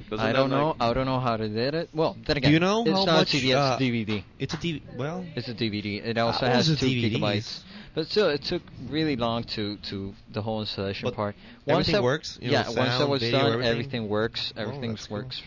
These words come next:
Speaker 2: really,
Speaker 3: I didn't
Speaker 2: um,
Speaker 3: even test
Speaker 2: smoothly.
Speaker 3: sound on the Vista box, but, you
Speaker 2: Um,
Speaker 3: know.
Speaker 2: the only thing is that, um, M S N Messenger from time to time over there apparently must be my internet connection. Um, doesn't connect.
Speaker 3: Disconnects?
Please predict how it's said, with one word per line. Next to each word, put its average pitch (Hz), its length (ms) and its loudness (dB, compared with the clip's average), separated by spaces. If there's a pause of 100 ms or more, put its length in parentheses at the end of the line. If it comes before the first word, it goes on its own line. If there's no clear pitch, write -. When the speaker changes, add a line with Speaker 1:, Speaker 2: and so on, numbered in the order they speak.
Speaker 2:
really, 113 440 0
Speaker 3:
I 143 40 0
didn't 139 160 0
Speaker 2:
um, 135 120 0
Speaker 3:
even 127 140 -2
test 127 320 0
Speaker 2:
smoothly. 139 200 0
Speaker 3:
sound 104 200 -2
on 101 80 -4
the 101 140 -4
Vista 113 360 -8
box, 110 280 -2
but, 110 40 -2
you 110 80 0
Speaker 2:
Um, 110 220 -2
Speaker 3:
know. 107 60 -6
Speaker 2:
the 110 160 -2
only 131 200 -2
thing 151 240 -4
is 151 280 -2
that, 123 400 2
um, 113 340 -2
M 120 180 -4
S 123 120 -8
N 120 80 -6
Messenger 104 760 -2
from 98 220 -8
time 107 280 -6
to - 60 -14
time 104 260 -6
over 117 220 -4
there 104 280 -2
apparently 98 580 -8 (360)
must 143 280 -4
be 127 60 -2
my 110 200 0
internet 107 360 -4
connection. 98 500 -8 (580)
Um, 104 240 -2
doesn't 110 320 0
connect. 107 320 -2
Speaker 3:
Disconnects? - 180 -8